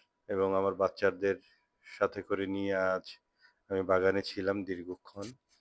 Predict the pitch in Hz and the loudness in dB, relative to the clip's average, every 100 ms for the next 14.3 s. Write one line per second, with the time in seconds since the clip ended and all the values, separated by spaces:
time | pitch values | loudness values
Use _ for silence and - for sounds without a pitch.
0 | _ _ _ _ _ - 101 107 110 110 | _ _ _ _ _ -4 -2 4 6 6
1 | - 110 110 - 123 113 101 98 113 110 | 4 2 2 0 -4 0 0 0 -2 2
2 | 101 98 104 98 95 98 98 92 98 - | 4 4 4 4 2 0 -2 0 0 -2
3 | 101 95 - 101 113 - - - _ - | -6 -6 -6 -8 -8 -10 -20 -20 _ -10
4 | 101 - 117 120 120 120 123 120 117 107 | -8 -4 2 6 6 6 2 -4 -8 -2
5 | 107 110 - 110 110 117 101 98 101 95 | 2 2 4 4 4 -2 0 0 0 -4
6 | 104 104 101 107 135 _ _ _ _ - | -6 4 6 6 2 _ _ _ _ 4
7 | 98 95 98 110 135 _ _ _ _ _ | 6 6 2 -4 -10 _ _ _ _ _
8 | - 92 92 95 95 92 - 104 98 98 | -2 2 4 4 2 0 -2 -2 0 0
9 | 95 95 92 92 _ 95 95 113 - _ | 2 0 -2 -6 _ -4 -4 -4 -10 _
10 | _ _ _ _ _ 98 92 90 87 _ | _ _ _ _ _ -2 0 0 -4 _
11 | _ - _ _ _ _ _ - - 92 | _ -20 _ _ _ _ _ -14 -4 -2
12 | - 95 90 92 - 92 92 92 92 - | 2 0 0 -6 -4 -2 0 0 -2 0
13 | 92 92 104 110 98 95 95 92 95 - | 2 4 2 -4 -2 0 2 0 -4 -6
14 | - 98 107 | -4 -4 -4